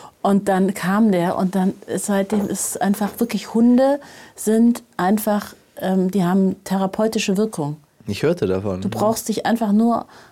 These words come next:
Speaker 1: auf diesen Bauch zu legen und mit diesem Atmen einfach kommst du runter. Und das ist, also, das ist so ein Wahnsinnshund.
Speaker 2: Bist du abergläubisch?
Speaker 1: Ja.
Speaker 2: Wobei?
Speaker 1: Äh, war, also, wenn's ein, es gibt ja diesen bösen Blick, ne? Also einen neidischen Blick und so,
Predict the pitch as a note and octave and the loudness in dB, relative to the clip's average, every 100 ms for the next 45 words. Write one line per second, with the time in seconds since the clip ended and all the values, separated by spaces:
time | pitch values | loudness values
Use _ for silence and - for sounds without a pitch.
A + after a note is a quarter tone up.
0 | - G3 - G#3 F#3+ F#3+ G3 A3 - G#3 | -8 -8 -4 -2 0 2 2 0 -4 -2
1 | F#3+ F#3 G#3+ A3 - F#3+ - G3 G3 F#3 | 0 0 0 -2 -4 -6 -2 -4 -4 -6
2 | - - G#3 A#3 - F#3+ A3 A#3+ - _ | -4 -4 -4 -4 -2 0 2 0 -4 _
3 | _ _ - F#3+ G#3 G#3 - G#3 G#3 G#3 | _ _ -4 -2 0 -4 -2 -2 -2 -2
4 | G3 B3 A#3+ F3 E3+ F#3+ F#3 - F#3+ - | 2 2 2 -2 -6 -4 -2 -4 -8 -4
5 | F3+ F3 E3 D#3 - - F3 E3 D#3 G#2 | -4 -2 -4 -10 -14 -10 -8 -8 -8 -10
6 | - G#2+ - F#3+ F#3 - _ _ _ _ | -10 -12 -12 -10 -12 -14 _ _ _ _
7 | - B2 C3+ A2 G#2 G2 F#2 F#2 - _ | -12 -8 -4 -4 -4 -6 -8 -10 -14 _
8 | _ - - - - - - - - G#2 | _ -20 -14 -8 -8 -8 -20 -18 -6 -4
9 | G2+ G#2 A#2 _ _ _ - D3+ C3+ B2+ | -2 -6 -10 _ _ _ -10 -8 -8 -10
10 | - D#3+ D3+ B2+ D#3+ D3+ C#3+ C#3+ C#3+ - | -8 -4 -2 -2 -4 -2 -2 -4 -8 -20
11 | - - F3 E3+ - E3 D#3+ D#3 - - | -20 -6 -2 0 0 -2 -2 -4 -8 -14
12 | - F#3 - F#3+ F#3 E3+ D#3 F3 F3 D#3+ | -12 -8 -6 -2 0 0 0 0 0 0
13 | F#3+ G#3+ - F#3+ G#3+ - E3 E3 E3 E3 | 0 -2 -2 0 0 -2 -2 0 2 0
14 | F#3+ F#3+ F#3+ F#3+ G3 - F#3+ F#3 A3+ | 0 0 0 0 -2 -2 0 0 -2